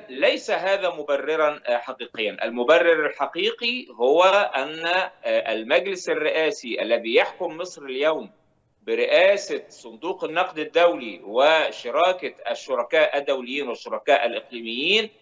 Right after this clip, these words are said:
آه، قد اتخذ أو وضع شروطًا للقرض الذي،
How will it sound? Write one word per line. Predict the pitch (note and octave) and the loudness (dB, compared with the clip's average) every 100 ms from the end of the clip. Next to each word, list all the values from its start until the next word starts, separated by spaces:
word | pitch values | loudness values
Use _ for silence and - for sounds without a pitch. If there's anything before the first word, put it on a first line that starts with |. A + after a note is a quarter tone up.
| _ _ _ _ - | _ _ _ _ 2
آه، | B2 C3 | 4 6
قد | A2 - G#3 G3+ | 4 2 2 0
اتخذ | E3+ - A#3 F#3 D3 | -4 -2 -2 0 0
أو | C3+ - A#2 A#2 | 0 0 -2 0
وضع | C#3 G3 F3 A#2+ - | 2 2 2 0 -4
شروطًا | - B2 A3 A#3 D3 A#2 G2+ A#2+ | -8 -8 -8 -6 -4 -4 -8 -14
للقرض | A2+ C#3+ E3+ D#3 B2+ B2 A#2+ A2+ - F3+ G#3 B2+ | -6 -2 0 0 -2 -4 -4 -6 0 2 2 0
الذي، | B2+ A2+ C#3 D3 C#3+ C#3 | -2 -2 -4 -4 -6 -10